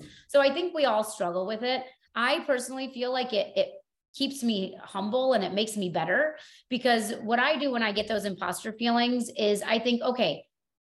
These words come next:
why am I feeling this way? Am I actually somebody who does not, is not an expert in this? Or do I need to read more before I go on to do this?" I ask other people,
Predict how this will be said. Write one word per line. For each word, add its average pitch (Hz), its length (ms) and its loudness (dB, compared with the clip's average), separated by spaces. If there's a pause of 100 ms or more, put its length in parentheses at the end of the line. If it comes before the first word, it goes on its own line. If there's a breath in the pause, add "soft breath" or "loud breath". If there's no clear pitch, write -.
why 240 300 4
am 285 140 4
I 254 100 2
feeling 175 360 -2
this 165 200 -8
way? - 300 -10 (320)
Am 220 160 0
I 226 240 2
actually 277 520 0
somebody 220 360 0
who 196 120 -6
does 185 180 -6
not, 202 220 0
is 202 100 0
not 233 160 4
an 226 120 2
expert 190 360 -2
in 156 80 -4
this? 143 260 -6
Or 196 80 2
do 220 160 2
I 247 140 4
need 269 200 4
to 262 100 4
read 214 400 4
more 190 440 2 (280)
before 240 280 2
I 220 100 6
go 214 200 4
on 185 300 0
to 196 100 -6
do 180 220 -6
this?" - 400 -8 (280 soft breath)
I 208 140 6
ask 196 340 0
other 294 200 0
people, 190 420 -2